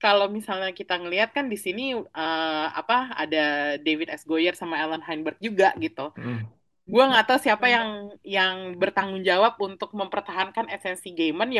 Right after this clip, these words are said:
Speaker 1: mungkin Gaiman sendiri kali, mungkin he, he made demands to the producers, tapi I don't think he did karena kalau menurut gue he's not that kind of person. <laughs>
Speaker 2: Oke,
Speaker 1: Jadi
Speaker 2: eh, gue lagi baca, em, <laughs> artikelnya. Jadi,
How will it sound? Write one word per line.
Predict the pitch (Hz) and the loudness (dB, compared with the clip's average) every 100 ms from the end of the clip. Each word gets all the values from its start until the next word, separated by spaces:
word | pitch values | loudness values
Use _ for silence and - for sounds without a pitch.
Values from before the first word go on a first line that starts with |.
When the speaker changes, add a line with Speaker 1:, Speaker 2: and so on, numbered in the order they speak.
| 185 | 0
Speaker 1:
mungkin | 208 403 | 0 0
Gaiman | 269 165 170 | 4 2 2
sendiri | - - 170 208 | -6 -8 0 0
kali, | 320 311 349 269 | 4 4 4 2
mungkin | 254 349 285 | 0 -4 -4
he, | 196 190 - - - | -6 -8 -10 -18 -18
he | - 226 208 | -8 -4 0
made | 208 214 | 0 2
demands | 190 180 165 190 233 - | -2 2 4 4 2 -2
to | 254 | 0
the | |
producers, | 320 359 359 381 403 | 2 4 4 4 4
tapi | 262 339 311 | 4 4 4
I | - | 6
don't | 233 240 | 6 4
think | 294 302 | 2 0
he | 190 | 2
did | 165 202 208 | 6 6 6
karena | 208 185 202 254 - - - _ | 0 0 0 -2 -4 -18 -20 _
kalau | 208 202 202 | 4 4 2
menurut | 190 185 175 | -6 -8 0
gue | 180 226 | 2 2
he's | 208 190 208 | 0 -2 0
not | 226 | 0
that | 190 - | -2 -4
kind | 180 | -6
of | 165 - | -6 -2
person. | 160 165 180 185 262 | -4 -2 0 4 6
<laughs> | 294 - | 4 2
Speaker 2:
Oke, | 151 - 135 135 | -2 0 0 2
Speaker 1:
Jadi | 143 139 | 4 6
Speaker 2:
eh, | 135 135 135 _ _ - | 4 2 -2 _ _ 0
gue | 175 | 2
lagi | 165 131 | 2 2
baca, | 120 117 120 98 - - | 0 2 0 0 -8 -4
em, | 117 110 110 127 | -2 0 0 0
<laughs> | - - 196 - | -2 -10 -14 -4
artikelnya. | 123 127 127 | -2 0 2
Jadi, | 135 | 2